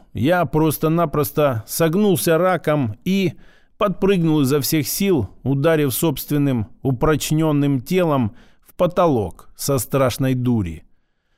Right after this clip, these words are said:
Такого стальное покрытие не выдержало и надорвалось, что позволило мне,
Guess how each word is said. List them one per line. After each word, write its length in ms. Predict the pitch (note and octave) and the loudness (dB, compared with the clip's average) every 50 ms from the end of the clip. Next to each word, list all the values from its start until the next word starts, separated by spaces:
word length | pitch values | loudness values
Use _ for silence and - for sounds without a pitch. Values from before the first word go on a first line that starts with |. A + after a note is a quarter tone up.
| _ _ _ _ _ | _ _ _ _ _
Такого 380 | - E3+ E3+ F3+ A#3 A#3+ A3 G3 | -4 -2 0 2 2 2 2 2
стальное 420 | E3 - - F#3 F3+ F3+ F3+ F3 | 2 0 0 0 2 2 0 0
покрытие 580 | D#3+ - F3 D#3 - E3+ F3 F3 D3+ D#3 E3 E3 | 0 0 -2 -2 0 0 0 0 0 0 0 2
не 140 | E3 E3 E3 | 2 2 0
выдержало 800 | E3+ F#3+ G#3+ G#3 G3 G3 F3 D#3+ E3 F3+ F3 E3 D#3 D3+ C3+ A2 | 0 0 0 0 0 0 0 0 0 0 0 0 0 0 -2 -2
и 100 | - D#3+ | -2 0
надорвалось, 960 | G3 G3+ G3 E3 D3 D3+ C3+ C3 B2+ C3 C3 C3 B2+ B2 A#2 G#2+ - - - - | 0 2 2 2 4 4 2 2 2 2 2 2 2 2 0 -2 -4 -8 -12 -12
что 220 | - - - - C#3 | -12 -6 -4 -2 -2
позволило 640 | C3 C#3 D#3 D3+ D3 D#3+ E3+ F3 E3 D#3+ D#3 D3+ D3+ | 0 2 2 2 2 2 2 2 2 2 2 2 2
мне, 520 | D3+ D#3 E3 F3 F3+ F3+ E3+ D#3+ C3+ A2+ | 2 2 2 2 0 0 0 0 -2 -4